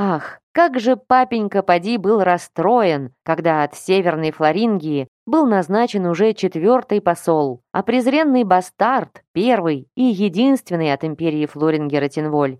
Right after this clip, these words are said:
всё никак не желал сдохнуть от иномирных опасностей. Александру было всё равно. Он просто исполнял приказы отца. Во-первых, потому что против всей империи не попрёшь,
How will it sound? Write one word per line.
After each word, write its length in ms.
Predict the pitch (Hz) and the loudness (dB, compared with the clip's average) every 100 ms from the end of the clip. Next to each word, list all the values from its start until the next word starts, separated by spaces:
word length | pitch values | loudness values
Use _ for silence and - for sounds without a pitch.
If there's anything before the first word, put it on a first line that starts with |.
| - | -8
всё 160 | - 330 | 0 2
никак 560 | 226 196 202 285 302 | 2 0 0 0 0
не 180 | 240 277 | 0 2
желал 500 | 220 208 170 233 240 | 2 2 4 2 0
сдохнуть 800 | 156 151 170 190 - 247 175 147 | -4 -2 2 2 2 -2 -2 -2
от 180 | 139 151 | -4 -4
иномирных 640 | 151 147 170 185 185 160 | -4 -2 -2 -2 -2 -2
опасностей. 760 | 156 139 131 135 120 - 110 _ _ - | -2 -2 -4 -6 -10 -10 -14 _ _ -4
Александру 540 | 196 - 330 277 247 | -4 0 0 0 0
было 260 | 202 208 180 | 2 0 0
всё 220 | - 226 | -2 -2
равно. 440 | 175 143 127 113 _ _ - | -2 -4 -8 -10 _ _ -4
Он 180 | 208 208 | -4 -2
просто 420 | 247 285 - 147 | 0 0 -2 -6
исполнял 460 | - 147 170 262 | -2 -2 0 -2
приказы 460 | - 170 156 196 190 | -2 -6 -2 0 0
отца. 480 | 170 - - 127 127 _ - | -2 -4 -10 -10 -10 _ -4
Во-первых, 600 | 151 190 262 226 151 - | -2 0 2 0 -2 -4
потому 320 | 139 151 175 | -4 -2 -4
что 160 | - 180 | -4 -2
против 360 | 185 185 180 | -2 -2 -6
всей 360 | - - 190 147 | -6 -2 -2 -2
империи 460 | 147 254 285 254 226 | -4 -2 0 2 2
не 160 | 226 | 0
попрёшь, 580 | 214 214 185 139 - | 0 -2 -2 -2 -4